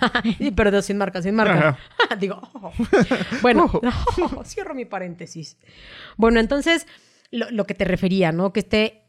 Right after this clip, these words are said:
Speaker 1: individuo, <clears throat> la diferencia fue sumamente notoria de una entrevista a otra entrevista,
Speaker 2: Ujú.
Speaker 1: ¿no? O sea,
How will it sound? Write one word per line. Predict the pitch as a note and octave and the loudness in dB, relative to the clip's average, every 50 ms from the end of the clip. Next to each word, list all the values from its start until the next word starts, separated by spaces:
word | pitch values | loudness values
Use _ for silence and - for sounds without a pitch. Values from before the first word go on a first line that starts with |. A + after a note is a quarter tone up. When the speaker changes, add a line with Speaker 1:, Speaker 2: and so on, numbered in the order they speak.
| _ | _
Speaker 1:
individuo, | - A3+ A3 G#3 G3+ F#3 G3+ F#3 A3 B3 B3+ B3 G#3+ G#3+ G3+ G3 F#3+ F#3+ F#3+ _ - C4 C4+ _ _ | -10 -6 -6 -4 -2 -2 0 2 4 4 4 4 4 6 6 6 6 4 2 _ -8 -8 -8 _ _
<clears throat> | _ - - A#3+ C4 C4 | _ -10 -4 -4 -2 0
la | B3+ A3+ G3 | 0 -2 -2
diferencia | G#3+ G#3 - A#3 G#3+ A3+ A#3+ C4 C#4 C#4 C#4 - A3 G3 F#3 F3+ E3+ E3+ _ _ _ _ | -2 -2 0 2 2 4 2 2 2 0 0 0 0 0 0 0 -2 -4 _ _ _ _
fue | - - - B3 | -6 -2 0 0
sumamente | - - - C#4 C4+ C4 B3+ B3 A#3+ A#3 A#3 - C4 B3 | 0 2 2 4 6 6 6 4 4 2 4 2 2 2
notoria | A3+ F#3+ F3 - A3+ A3 G#3+ - A#3 B3+ - - | 2 0 2 4 6 6 6 6 4 2 0 -2
de | G#3+ G3+ | -2 -2
una | G#3 G3+ G#3 A3 A3 | -2 0 0 -2 -2
entrevista | A3 - G3 F3+ F3+ F#3 F#3 F3+ A3 A3 | -4 -4 -6 -6 -6 -8 -6 -2 -2 -2
a | G#3+ - - G3 F3+ | -2 -4 -8 -8 -6
otra | F#3 F3+ F#3 F#3+ | -6 -6 -6 -6
entrevista, | F#3 F3+ F3+ E3 D#3+ F#3 D#3 D3 D3+ | -6 -6 -4 -2 0 0 2 2 2
Speaker 2:
Ujú. | D#3 D3 | 2 2
Speaker 1:
¿no? | D#3+ F3 F#3+ B3 C#4 | 2 2 2 2 2
O | A#3+ F#3 | 0 0
sea, | - G#3 G3 F#3+ F#3 - | 2 2 2 2 2 0